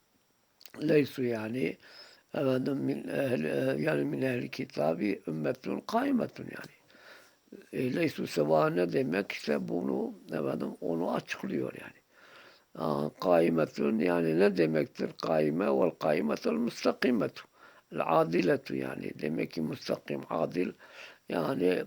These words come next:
dost doğru yoldan gidenlerdir. Efendim min akamtul ude ben mesela, e, efendim, e, odunu efendim ne yaptım? Odunu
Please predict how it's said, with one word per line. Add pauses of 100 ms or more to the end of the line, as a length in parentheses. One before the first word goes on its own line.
(220)
dost
doğru
yoldan
gidenlerdir. (680)
Efendim (240)
min
akamtul
ude
ben
mesela, (540)
e, (380)
efendim, (460)
e,
odunu (200)
efendim (160)
ne
yaptım? (500)
Odunu